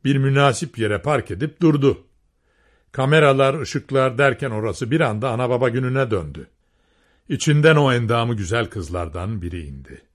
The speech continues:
Kucağında bir buket çiçek. Salına salına yürüyerek ve beyaz dişlerini parlatıp gülümseyerek kameraya şunları söyledi. "Sayın seyirciler, Almanya'dan gelip bize müracaat ederek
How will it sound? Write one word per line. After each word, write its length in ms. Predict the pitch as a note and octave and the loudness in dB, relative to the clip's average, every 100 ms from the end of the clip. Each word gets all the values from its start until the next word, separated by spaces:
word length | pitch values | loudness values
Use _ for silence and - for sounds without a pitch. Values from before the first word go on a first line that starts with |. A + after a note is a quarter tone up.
| _ _ _ | _ _ _
Kucağında 600 | C3+ A2 B2+ A2+ A2 G2+ | -4 0 0 0 -2 -2
bir 220 | D#3 D3 | -2 -4
buket 340 | G2+ - G#2+ - | -10 -8 -10 -10
çiçek. 640 | G2+ - D#2 - _ _ _ _ _ _ _ _ | -14 -12 -14 -16 _ _ _ _ _ _ _ _
Salına 520 | - E3+ F3+ F#3+ F3+ | -2 2 4 4 2
salına 420 | - C3+ A2+ G#2 | 0 -2 -2 -2
yürüyerek 580 | F#2+ G2 A2+ A#2+ B2+ C3+ - _ _ _ A#2 | -4 -2 2 4 4 0 -6 _ _ _ -6
ve 120 | F#2+ | -4
beyaz 420 | G2 A#2 A2+ F2+ | -2 -2 -2 -4
dişlerini 500 | G2 - G2 F2+ F#2 | -8 -6 -8 -6 -8
parlatıp 600 | F2+ E2+ E2+ - E2+ _ | -8 -10 -10 -12 -16 _
gülümseyerek 760 | G#2 G#2+ G2+ - B2 B2 C3+ - _ _ _ | -6 -4 -6 -2 2 2 2 -2 _ _ _
kameraya 540 | - C#3 C3+ G2 F2 G2+ | -4 -2 0 -2 -4 -8
şunları 440 | - G#2+ F2 F2 | -8 -8 -6 -8
söyledi. 520 | - F2+ D#2 C#2 C#2+ _ _ _ _ _ _ _ | -10 -10 -12 -14 -18 _ _ _ _ _ _ _
"Sayın 360 | - F3 A3 G3+ | 2 6 6 4
seyirciler, 720 | G3 F3 D#3+ C3 D3 D3+ E3+ | 6 8 8 6 6 6 4
Almanya'dan 760 | F3 C3+ B2 C3 A#2+ A2+ A#2 | 2 0 2 2 2 0 0
gelip 300 | G#2+ A2 A2 | 0 -2 -4
bize 220 | G2+ A2+ | -6 -2
müracaat 640 | G#2+ G#2 G2 G2 G2 A#2+ G#2+ | -2 0 -2 -2 -2 -2 -4
ederek 380 | F2 E2 G2+ | -6 -6 -8